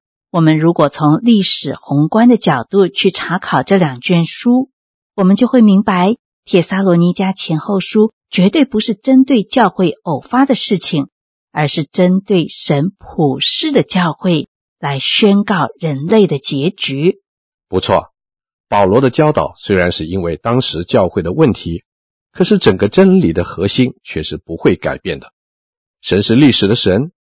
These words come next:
Speaker 2: 他从创世以来就开始了拯救人类的计划，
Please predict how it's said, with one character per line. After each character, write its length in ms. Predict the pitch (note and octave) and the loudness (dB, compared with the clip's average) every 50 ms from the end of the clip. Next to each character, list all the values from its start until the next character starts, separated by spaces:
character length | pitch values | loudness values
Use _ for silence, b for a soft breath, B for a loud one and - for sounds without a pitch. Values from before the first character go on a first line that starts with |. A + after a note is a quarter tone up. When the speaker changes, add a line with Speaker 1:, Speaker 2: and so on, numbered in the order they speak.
| _ _ _ _ _ _ _ _ _ _ | _ _ _ _ _ _ _ _ _ _
Speaker 2:
他 160 | - G2+ G2 | -2 -2 -2
从 220 | - F#2 F2+ F#2+ | 0 -2 -4 -4
创 300 | - - - F#3+ E3 C3 | -4 -4 -2 0 0 2
世 140 | - - B2+ | 2 2 2
以 80 | A2 G2 | 2 2
来 260 | E2+ D2 D2+ D#2+ F2 | 2 0 0 -2 -2
就 160 | E2 - D#2+ | -2 -6 -8
开 260 | - - - G#2+ G2+ F#2 | -10 -8 -4 -2 -2 -2
始 140 | - D#2+ | -2 -4
了 120 | D2 D2 D2 | -6 -6 -6
拯 180 | - - C#2+ D2+ | -6 -6 -8 -6
救 160 | - F#2+ F2+ | -4 -4 -4
人 240 | D#2 D2+ D2 D2+ D#2+ | -4 -6 -8 -8 -6
类 100 | F#2 G#2 | -4 -2
的 120 | F#2+ G2 | -2 -2
计 200 | - - C3+ G2+ | -2 0 0 0
划， 240 | - - - D2 | 0 0 -2 -4